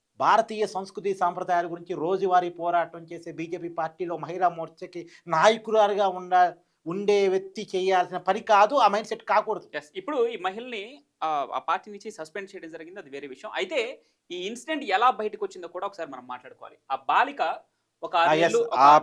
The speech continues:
Speaker 2: ఎస్.
Speaker 1: త-, బాలిక తండ్రి
Speaker 2: ఉమ్.
Speaker 1: దగ్గరికి వెళ్ళిందంట.
Speaker 2: ఎస్.
Speaker 1: ఎందుకంటే
Speaker 2: ఒక
Speaker 1: ఆరు
Speaker 2: ఆరు నెలలు
Speaker 1: నెలలు
Speaker 2: తల్లి దగ్గర, ఒక ఆరు నెలలు అంటే విడాకులు ఇచ్చి విడిపోయారు కాబట్టి ఇప్పుడు వేరే వ్యక్తితో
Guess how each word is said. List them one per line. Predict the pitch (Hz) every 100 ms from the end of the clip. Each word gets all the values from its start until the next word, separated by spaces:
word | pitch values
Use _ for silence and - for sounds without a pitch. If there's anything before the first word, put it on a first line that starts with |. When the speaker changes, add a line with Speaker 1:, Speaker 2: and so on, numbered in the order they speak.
| -
Speaker 2:
ఎస్. | 160
Speaker 1:
త-, | 156 135
బాలిక | 135 156 175 226 226
తండ్రి | 170 170
Speaker 2:
ఉమ్. | 185
Speaker 1:
దగ్గరికి | 180 156
వెళ్ళిందంట. | 147 135 127
Speaker 2:
ఎస్. | -
Speaker 1:
ఎందుకంటే | 156 165 170
Speaker 2:
ఒక |
Speaker 1:
ఆరు | 147
Speaker 2:
ఆరు | 170
నెలలు | 180 175
Speaker 1:
నెలలు | 165
Speaker 2:
తల్లి | 185 180
దగ్గర, | 180 180 220 214
ఒక | 180
ఆరు | 170 165
నెలలు | 170 170 185
అంటే | 165 190
విడాకులు | 151 185 190 190
ఇచ్చి | - 208
విడిపోయారు | 156 170 226 202 160
కాబట్టి | 156 147 156 247
ఇప్పుడు | 226 156
వేరే | 156 165
వ్యక్తితో | 165 165